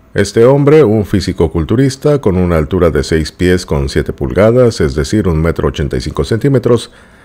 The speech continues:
solo escapó del encarcelamiento porque llamó al número de emergencias de Londres, el novecientos noventa y nueve, y confesó su crimen, mientras que su esposa se suicidó más tarde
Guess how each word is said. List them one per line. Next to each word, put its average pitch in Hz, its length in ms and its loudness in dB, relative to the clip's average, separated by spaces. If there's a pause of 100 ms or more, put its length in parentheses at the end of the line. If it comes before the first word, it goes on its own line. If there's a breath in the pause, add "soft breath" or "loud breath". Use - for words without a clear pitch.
(120)
solo 143 340 2
escapó 113 420 2
del 101 160 2
encarcelamiento 95 840 0
porque 90 420 0
llamó 78 480 0
al 85 200 0
número 87 280 0
de 78 60 0
emergencias 76 880 -2
de 73 140 0
Londres, 110 600 0
el 76 160 -4
novecientos 78 520 -2
noventa 76 260 0
y - 20 4
nueve, 120 460 0
y 127 60 -6
confesó 131 480 -2
su 110 120 -6
crimen, 78 440 -2 (400 loud breath)
mientras 95 480 -2
que 82 220 2
su 85 140 -4
esposa 131 560 0
se - 220 -6
suicidó 87 540 0
más 82 260 -2
tarde 98 460 0